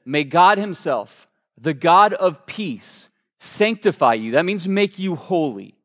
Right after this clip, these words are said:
May, may he make you holy through and through. May your whole spirit,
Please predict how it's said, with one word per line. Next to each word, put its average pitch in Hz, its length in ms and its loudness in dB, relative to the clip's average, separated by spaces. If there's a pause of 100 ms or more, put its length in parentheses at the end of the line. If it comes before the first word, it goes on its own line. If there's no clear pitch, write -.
(840)
May, 175 240 2
may 170 180 2
he 175 100 -2
make 190 300 -2
you 214 140 -2
holy 170 460 0
through 220 520 -2
and 208 200 -4
through. 139 440 -4 (420)
May 165 140 2
your 208 180 0
whole 214 320 2
spirit, 233 680 0